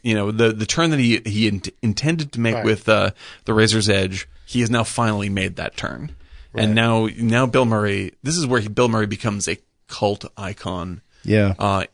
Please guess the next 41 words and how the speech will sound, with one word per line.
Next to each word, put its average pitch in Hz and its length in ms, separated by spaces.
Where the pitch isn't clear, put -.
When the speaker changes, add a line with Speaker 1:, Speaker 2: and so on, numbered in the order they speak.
Speaker 1:
in 101 220
every 107 320
aspect 95 460
of 95 80
his 104 120
life. - 400
And 101 140
it 95 180
happens 101 680
via 107 360
Wes 92 280
Anderson. - 440
I 120 100
think 131 160
he 104 60
knows 98 300
this - 220
too. - 260
Like, 107 120
that's 104 160
why 113 80
he'll 101 160
show 104 200
up 101 120
in 92 80
any 104 160
Wes 101 200
Anderson 95 360
movie 87 320
there 95 180
is. - 320
It's 98 140
just 113 180
like, 95 220
Speaker 2:
Mm. 107 120
Speaker 1:
"Uh, 92 100
you 117 200
changed 113 380
my 107 100
fucking 104 300
life." - 400